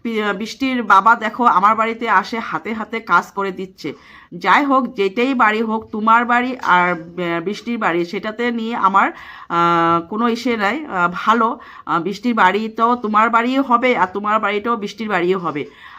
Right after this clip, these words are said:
আহ, কারণ তুমি যদি এই কথাটা যদি ভেঙে বলতে, বলতে পারতে তাহলে বেশি ভালো লাগতো। কোনো সব জায়গাতে সাসপেন্স রাখাটা এক-, মানে ভালো লাগে না। আগে তুমি বৃষ্টিকে নিয়ে শরীর খারাপ নিয়ে তুমি সব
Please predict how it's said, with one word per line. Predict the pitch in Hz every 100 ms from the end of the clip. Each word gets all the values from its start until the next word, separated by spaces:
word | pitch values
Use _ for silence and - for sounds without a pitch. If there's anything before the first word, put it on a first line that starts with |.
| -
আহ, | 156 160 165
কারণ | 208 247 277 269 -
তুমি | 247 269
যদি | 277 254
এই | 269
কথাটা | 240 247 240
যদি | 226
ভেঙে | 240 185 185 247
বলতে, | 254 247 240
বলতে | 247 190 196 202 220 226 220
পারতে | 185 226 - 220
তাহলে | 208 196 220
বেশি | 180 185
ভালো | 240 202 202
লাগতো। | 196 190 190 - - - -
কোনো | 240 269
সব | - 220 220
জায়গাতে | 269 277 285 277
সাসপেন্স | 196 - - 247 254
রাখাটা | 185 180 214 240
এক-, | 226 -
মানে | - 180
ভালো | 196 180 190
লাগে | 226 220 190
না। | 180 247 - - -
আগে | - 165 208 262
তুমি | 269 285
বৃষ্টিকে | 240 233 247 254 247 240
নিয়ে | 226 233
শরীর | 240 220 208
খারাপ | 208 196 196 202
নিয়ে | 208 208
তুমি | 214 196
সব | 208 190